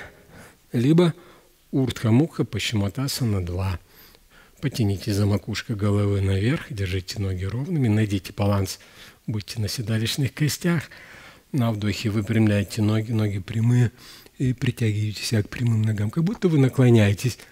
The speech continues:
лежа, либо сидя. Хорошо, держите положение любое, убхая, либо прямые ноги.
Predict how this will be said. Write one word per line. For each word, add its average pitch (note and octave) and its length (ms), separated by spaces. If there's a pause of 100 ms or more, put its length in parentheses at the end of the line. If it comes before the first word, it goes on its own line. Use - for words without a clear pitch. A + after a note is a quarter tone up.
(340)
лежа, D#3 840 (1000)
либо C#3+ 300
сидя. F#2 580 (1000)
Хорошо, D3 340
держите A2 440
положение F#2 560
любое, G2+ 480 (160)
убхая, D3+ 560 (640)
либо A#2+ 240
прямые F#2+ 400
ноги. E2 400